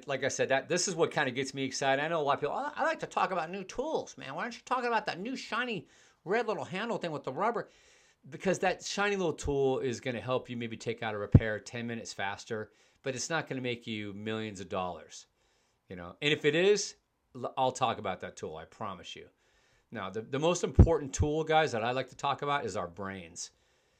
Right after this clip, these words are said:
you know, or our Brians. People, if your name is Brian, by the way,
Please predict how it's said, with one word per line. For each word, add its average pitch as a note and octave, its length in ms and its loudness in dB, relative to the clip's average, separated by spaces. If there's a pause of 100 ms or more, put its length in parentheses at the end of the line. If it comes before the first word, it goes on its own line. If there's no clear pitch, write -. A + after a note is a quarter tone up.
(200)
you A2 60 -10
know, G2 260 -6 (140)
or G2+ 140 0
our F#2 120 0
Brians. G2 600 -4 (640)
People, G#2+ 420 -4 (220)
if - 160 -12
your B2 80 -2
name C3+ 160 2
is A2 80 -4
Brian, A#2 320 -2
by B2+ 120 0
the B2+ 100 2
way, C3 260 0